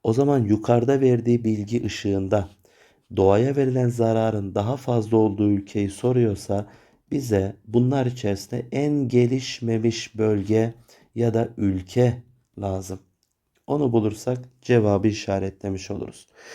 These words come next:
Bir numara Amerika Birleşik Devletleri, iki numara Fransa, üç numara Rusya, dört numara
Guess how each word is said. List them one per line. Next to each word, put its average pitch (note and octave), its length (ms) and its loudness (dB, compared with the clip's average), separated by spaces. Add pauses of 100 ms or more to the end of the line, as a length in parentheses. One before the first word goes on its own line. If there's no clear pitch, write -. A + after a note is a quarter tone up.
(380)
Bir D3+ 340 4
numara A#2+ 540 2 (140)
Amerika B2 540 0
Birleşik G#2 460 -2
Devletleri, G2+ 680 -2 (460)
iki C#3 300 -2
numara A2 540 2 (500)
Fransa, G2+ 800 -2 (920)
üç C#3 320 -2
numara A2 640 0 (400)
Rusya, G#2+ 600 -2 (760)
dört B2+ 340 2
numara A2+ 540 -2